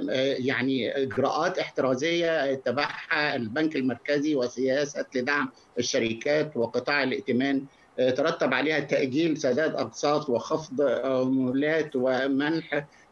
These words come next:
ف-، مبادرات بأسعار فايدة قليلة، انخفاض أسعار ال-، العائد على أذون وسندات الخزانة،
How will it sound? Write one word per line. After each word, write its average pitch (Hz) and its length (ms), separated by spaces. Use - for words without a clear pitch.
ف-، - 80
مبادرات 143 1080
بأسعار 139 640
فايدة 143 720
قليلة، 156 600
انخفاض 139 520
أسعار 147 420
ال-، - 1040
العائد 131 540
على 147 280
أذون 143 460
وسندات 131 460
الخزانة، 135 680